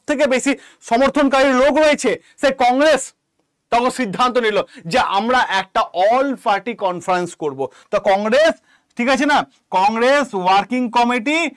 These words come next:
কি করলো, সিডব্লিউসি, কংগ্রেস ওয়ার্কিং কমিটি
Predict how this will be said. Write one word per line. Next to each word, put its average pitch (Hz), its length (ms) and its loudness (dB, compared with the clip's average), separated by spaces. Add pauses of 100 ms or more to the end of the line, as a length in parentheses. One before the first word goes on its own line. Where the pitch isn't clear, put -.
(260)
কি 220 100 -8
করলো, 254 240 0
সিডব্লিউসি, 240 680 -2 (140)
কংগ্রেস 214 380 -2
ওয়ার্কিং 214 340 0
কমিটি 233 380 -4